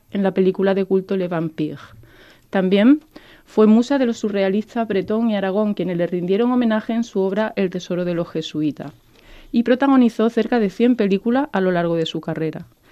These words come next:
Sin embargo, ni su talento, ni su fama, ni sus contactos en el mundillo le fueron suficientes para dar el salto a la dirección de cine. Muchos de los proyectos que intentó dirigir terminaron siendo firmados por hombres y en otros muchos logró su propósito solo tras aceptar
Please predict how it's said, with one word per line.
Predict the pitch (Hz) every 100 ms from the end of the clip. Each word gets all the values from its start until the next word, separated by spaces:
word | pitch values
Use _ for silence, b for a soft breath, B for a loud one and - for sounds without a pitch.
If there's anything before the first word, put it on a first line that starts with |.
| b b b
Sin | - 208 196
embargo, | 196 214 247 294 - _ 294
ni | 208
su | 202
talento, | 196 196 214 247 - 320 -
ni | 208 196
su | 208
fama, | 185 220 240 285 311 _
ni | 202 202
sus | 208
contactos | 208 196 202 220 - 285
en | 240
el |
mundillo | 208 170 160 170 170 285 -
le | 196
fueron | 196 208 220
suficientes | 208 190 185 185 190 240
para | 240 226
dar | 220 226
el | 208
salto | 214 214 233
a |
la | 214
dirección | 190 196 - 180 175
de | 156
cine. | - 156 156 170 _ b b b b b -
Muchos | 220 233 269
de | 269
los | 262
proyectos | 254 247 240
que | 233
intentó | 220 214 214 202 196
dirigir | 185 196 - 202 226 b b b b b b _
terminaron | 208 214 214 214 262
siendo | 254 233 233
firmados | 233 208 208 196
por | - 233
hombres | 214 214 240 277
y | 214
en | 208 202
otros | 226 247
muchos | 190 190 - 269 196
logró | 196 190 208
su | 196
propósito | 185 180 165 196 220 220 294 -
solo | - 208 196
tras | 180 180 180
aceptar | 226 190 - 202 220